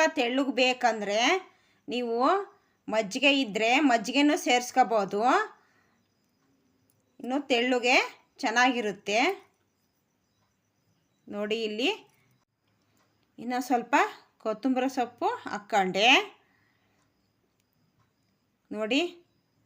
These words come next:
ಆಯಿತು ಇದು. ಹೊಸಬ್ರು ಯಾರೆಲ್ಲ ನನ್ನ ಚಾನಲ್ ನೋಡ್ತಾ ಇದ್ದೀರಾ, ಸಬ್ಸ್ಕ್ರೈಬ್ ಮಾಡ್ಕೊಂಡು ನೋಡಿ.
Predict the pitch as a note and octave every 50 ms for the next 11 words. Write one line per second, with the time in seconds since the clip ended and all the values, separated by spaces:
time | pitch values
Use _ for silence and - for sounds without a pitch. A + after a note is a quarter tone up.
0 | - - F#3+ G#3 A3+ A#3+ A3+ A#3 - - G#3 G#3 G3 F#3 F#3 G3 A3 C4+ E4+ G#4
1 | A4 - - _ _ _ _ _ _ _ _ _ _ _ _ _ _ _ _ _
2 | _ _ _ _ _ _ _ _ _ _ _ _ _ _ _ _ _ _ _ _
3 | _ _ - - - D4 D#4 - D#4 D4+ B3+ C4 C#4 C4+ C4+ C4+ B3+ A#3 G#3+ G3+
4 | A3 A#3 A#3+ B3 B3+ C4 C4+ C4+ B3+ A#3+ B3 A#3+ - A3+ A3 A3+ B3 B3 B3+ A#3+
5 | A3+ A#3 A#3 A#3 - C4 B3 A#3+ A3+ A#3+ G#3+ G#3 G3+ G3+ A3+ C4+ E4 F#4 F4+ -
6 | - _ _ _ _ _ _ - - A#3+ A3 G3+ F#3 - - C4 C#4 C#4 C#4 C4+
7 | B3 B3 A#3+ B3 - C4+ C4 C4+ B3+ A#3+ A#3 A#3+ A#3+ A#3+ A#3